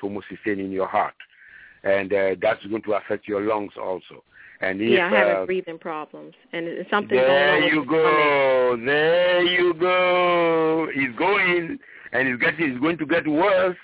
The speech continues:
Speaker 1: It's going to get worse because homocysteine, uh, homocysteine, uh, H, let me spell it for you so that you know what it is, okay? What is, what,
Speaker 2: Mm-hmm.
Speaker 1: what causes uh,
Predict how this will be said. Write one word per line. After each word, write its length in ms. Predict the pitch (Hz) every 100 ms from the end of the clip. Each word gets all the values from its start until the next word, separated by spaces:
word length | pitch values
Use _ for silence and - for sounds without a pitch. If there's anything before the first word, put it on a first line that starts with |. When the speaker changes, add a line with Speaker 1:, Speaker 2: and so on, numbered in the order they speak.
| -
Speaker 1:
It's 240 | 135 120 113
going 180 | 156
to 80 | 160
get 220 | 139 151
worse 340 | 143 160 151 147 113
because 380 | - 131 127 120 _ _ _ _ _ -
homocysteine, 1040 | 139 143 147 - 147 - 196 165 131 127 139 _ _ _ - - -
uh, 260 | 135 127 123
homocysteine, 1000 | 131 135 135 - 131 - 160 127 120 123 _ _ _ _ -
uh, 580 | 123 117 113 113 110 107 104 _ _ -
H, 200 | 135 156 - - _ _ -
let 220 | 131 131
me 120 | 131 -
spell 200 | 135 127
it 100 | 123
for 120 | 120
you 160 | 120 110
so 60 | 113
that 200 | 113 113
you 60 | 113
know 140 | 110
what 160 | 107 98
it 80 |
is, 180 | 101 90 -
okay? 320 | 98 110 113
What 160 | 110 107
is, 100 | 98
what, 140 | 113 101
Speaker 2:
Mm-hmm. 140 | 104
Speaker 1:
what 200 | 127 -
causes 260 | 120 117 107 _ _ _ 120
uh, 280 | 107 101